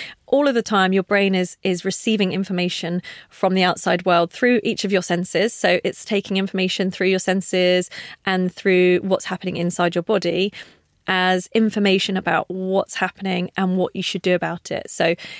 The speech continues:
it'll take information from your heart rate and your blood pressure and your hydration levels and the light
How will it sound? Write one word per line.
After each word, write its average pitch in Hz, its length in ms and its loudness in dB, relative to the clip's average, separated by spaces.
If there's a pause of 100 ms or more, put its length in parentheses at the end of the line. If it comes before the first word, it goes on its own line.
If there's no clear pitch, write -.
(120)
it'll - 160 -6
take 196 140 -4
information 180 380 -4
from 185 160 -10
your - 100 -4
heart - 300 0
rate 185 380 0
and - 100 -12
your - 120 -12
blood 202 220 0
pressure 180 540 -2
and 175 480 -6
your 196 200 -2
hydration 214 520 0
levels 190 640 4
and 175 400 -2 (300)
the 175 120 0
light 185 500 0